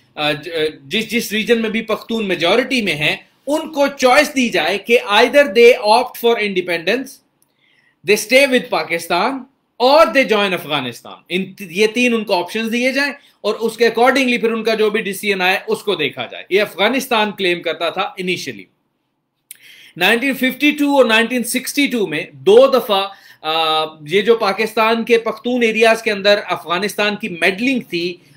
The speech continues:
अ, इंटरेस्ट थी, उसकी वजह से हमने अपने डिप्लोमेटिक टाइज अफगानिस्तान के साथ डिस्कनेक्ट किए थे। तो ये basically पाकिस्तान की सेंसिटिविटी थी towards अफगानिस्तान's claims।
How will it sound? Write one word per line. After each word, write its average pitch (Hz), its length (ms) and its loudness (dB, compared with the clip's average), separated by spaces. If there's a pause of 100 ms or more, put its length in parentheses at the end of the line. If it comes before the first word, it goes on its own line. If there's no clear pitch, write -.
अ, 151 220 -4
इंटरेस्ट 196 460 -2
थी, 226 180 -4
उसकी 240 380 -4
वजह 233 320 2
से 185 420 0
हमने 202 200 -4
अपने 214 200 -4
डिप्लोमेटिक 202 680 -4
टाइज 208 320 4
अफगानिस्तान 175 540 -6
के 175 120 -10
साथ 170 160 -2
डिस्कनेक्ट 160 640 -8
किए 117 180 -14
थे। 101 160 -20 (1080)
तो 262 240 0
ये 196 260 2
basically 269 680 2 (160)
पाकिस्तान 240 640 0
की 233 160 -6
सेंसिटिविटी 233 800 -2
थी 160 360 -12 (260)
towards 247 440 4
अफगानिस्तान's 226 840 0 (560)
claims। 190 380 0